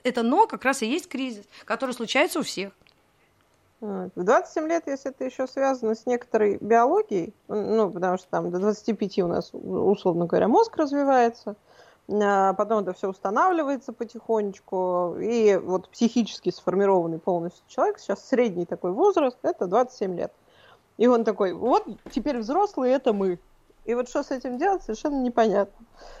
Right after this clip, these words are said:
Speaker 2: А, а кризис среднего возраста в этом плане, он гораздо более печальный, потому что человек впервые задумывается о том, что он успел за свою жизнь натворить.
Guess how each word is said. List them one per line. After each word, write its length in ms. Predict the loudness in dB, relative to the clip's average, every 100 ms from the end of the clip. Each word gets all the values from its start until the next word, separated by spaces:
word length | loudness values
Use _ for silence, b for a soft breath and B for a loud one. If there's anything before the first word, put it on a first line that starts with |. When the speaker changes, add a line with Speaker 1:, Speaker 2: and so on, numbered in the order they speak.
| B B _ -8 -2
Speaker 2:
А, 680 | 2 2 2 -2 -6 -8 -2
а 240 | 2 2
кризис 400 | 2 -2 -2 -2
среднего 360 | 0 2 4 2
возраста 580 | 2 2 2 -2 -6 -8
в 20 |
этом 220 | -6 -8
плане, 500 | 0 0 2 -2 -6 -6
он 1200 | -2 -2 -2 -4 -2 -2 -2 -4 -6 -2 -2 2
гораздо 340 | 4 4 2
более 260 | 2 4 4
печальный, 440 | 0 -2 0 2
потому 160 | 0 -2
что 120 | -4
человек 280 | 0 0 -2
впервые 400 | -4 -2 0 2
задумывается 560 | 2 2 0 -2 0
о 40 | -2
том, 200 | -2 -4
что 160 | -4
он 80 | -2
успел 320 | -2 0 -2
за 100 | 0
свою 240 | -4 0 2
жизнь 220 | 2 0
натворить. 560 | -2 4 4 4 -4